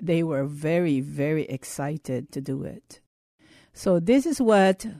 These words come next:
celebrating Jesus as our Passover Lamb is all about. And Jesus was able to express his love to his people. And that is the best offering we can give him,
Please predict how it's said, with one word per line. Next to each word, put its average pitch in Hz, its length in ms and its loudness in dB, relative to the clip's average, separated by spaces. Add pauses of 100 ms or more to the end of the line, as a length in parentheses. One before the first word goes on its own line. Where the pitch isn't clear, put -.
(140)
celebrating 185 1040 4
Jesus 165 720 -2
as 151 180 -2
our 143 120 0
Passover 170 600 -2
Lamb 135 540 -2
is 208 180 -2
all 156 160 4
about. 202 600 -2 (1200)
And 190 400 4
Jesus 247 540 2
was 208 240 0
able 233 300 2
to 247 140 -4
express - 880 -2
his - 280 -4
love 208 720 0 (220)
to 233 100 6
his 202 180 4
people. 170 540 -2 (1120)
And 185 260 4
that 196 220 4
is 220 220 -2
the 202 120 4
best 190 640 0 (160)
offering 208 640 4
we 185 140 2
can 180 220 0
give 165 360 -2
him, 135 380 -2